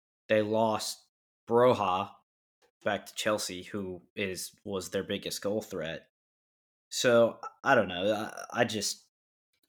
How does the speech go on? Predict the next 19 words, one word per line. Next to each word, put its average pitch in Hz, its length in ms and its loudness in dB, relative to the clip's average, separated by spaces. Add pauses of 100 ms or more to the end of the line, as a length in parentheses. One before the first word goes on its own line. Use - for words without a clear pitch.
(880)
I'm 120 260 6
not 117 380 6
as 117 220 4
impressed 110 600 0 (180)
with 110 260 -6
their 107 360 0 (180)
incomings 110 840 -4 (440)
that 92 280 -4 (460)
will 101 180 -6
need 101 200 -4
an 101 80 -2
adjustment 101 500 -6
to - 60 -16
the 101 80 -6
Premier 98 400 -6
League 90 300 -6 (500)
as 95 380 -6 (460)
a 110 80 -4
squad 95 500 -2